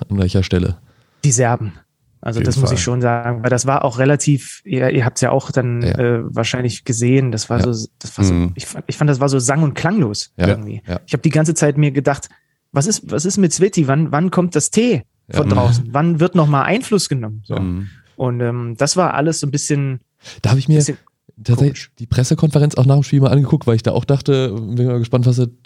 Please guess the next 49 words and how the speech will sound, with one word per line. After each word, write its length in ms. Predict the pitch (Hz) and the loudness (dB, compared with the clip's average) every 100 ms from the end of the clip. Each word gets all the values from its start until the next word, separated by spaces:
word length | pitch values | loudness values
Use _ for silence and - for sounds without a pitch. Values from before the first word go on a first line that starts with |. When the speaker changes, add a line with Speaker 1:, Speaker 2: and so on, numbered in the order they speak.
| - - | -20 -6
Speaker 1:
da 120 | 90 | -6
war 180 | 87 - | -4 0
er 100 | 117 | 0
aber 180 | 110 110 | 2 0
auch 180 | - - | -2 -2
total 300 | 113 120 117 | 0 2 4
ruhig 260 | 123 123 113 | 4 2 0
und 80 | |
hat 80 | 107 | -2
immer 120 | 120 | 0
wieder 120 | 113 113 | 0 2
gelobt, 240 | 127 127 | 0 0
ja, 120 | 127 | 0
ist 120 | 131 | 0
eine 80 | 123 | 0
gute 160 | 131 123 | 2 2
Generation, 600 | 120 117 113 135 131 127 | 2 2 0 2 2 0
ist 140 | 107 | 0
ein, 260 | 123 117 120 - - - | 2 2 -2 -8 -20 -12
ist 140 | - 127 | -4 -2
ein 60 | |
starkes 380 | 127 123 120 120 | 0 0 0 -2
Team, 240 | 131 131 117 | -2 0 2
war 140 | 120 | 4
jetzt 200 | 127 - | 2 2
halt 140 | 123 | 0
so, 160 | 113 120 | 2 2
aber 220 | 110 107 | 2 0
da 180 | 104 113 | 2 0
auch, 280 | 95 - - | -2 -6 -6
auch 120 | 113 | -6
da 260 | - 160 170 | -2 0 0
ist 180 | 107 - | -2 -2
er 160 | 113 | 0
nicht, 260 | 113 135 - | 0 0 0
also 160 | 107 117 | 0 0
es 100 | - | 0
gab 360 | 135 139 - _ _ _ _ _ _ _ - | -2 -4 -18 _ _ _ _ _ _ _ 0
wesentlich 400 | 165 196 175 - | 2 4 2 0
emotionalere 720 | 175 165 165 160 175 139 127 | 0 0 0 2 4 2 0
Trainer, 340 | - 147 156 | -2 0 0
obwohl, 320 | 113 127 127 | 0 2 2
also 240 | - 120 110 | 2 0 0
beim, 280 | 110 110 | -2 0
beim 100 | 107 | 0
Supercup 440 | 110 131 143 143 117 | 0 0 2 0 0
<laughs> 120 | 123 | 0
war 100 | 156 | 0
Sveti 480 | - 151 147 156 | 2 0 2 2